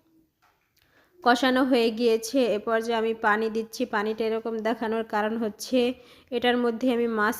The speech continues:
মাখিয়ে নিয়েছিলাম, যার জন্য এরকম দেখিয়েছে। আর একটু পানি দিয়েছি, এর কারণ হচ্ছে,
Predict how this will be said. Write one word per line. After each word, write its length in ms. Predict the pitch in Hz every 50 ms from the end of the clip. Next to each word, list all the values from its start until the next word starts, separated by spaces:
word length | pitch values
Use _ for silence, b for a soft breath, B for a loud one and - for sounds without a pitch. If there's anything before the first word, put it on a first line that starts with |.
| -
মাখিয়ে 380 | 233 208 202 247 - 262 247 226
নিয়েছিলাম, 680 | 226 220 214 214 220 220 - - 240 220 220 220 233 247
যার 200 | 233 226 208 202
জন্য 200 | 208 214 220 220
এরকম 360 | 220 220 220 220 226 226 226
দেখিয়েছে। 680 | 214 214 226 220 - 247 220 220 - - 247 233 254 285 b b b b b b b b _
আর 140 | 247 233 240
একটু 220 | 240 247 - 277
পানি 280 | 262 - 233 226 233 233
দিয়েছি, 440 | 220 226 220 214 220 - - 262 233
এর 120 | 226 226
কারণ 340 | 220 - 208 208 214 214 233
হচ্ছে, 480 | 233 220 208 214 - - 233 233 254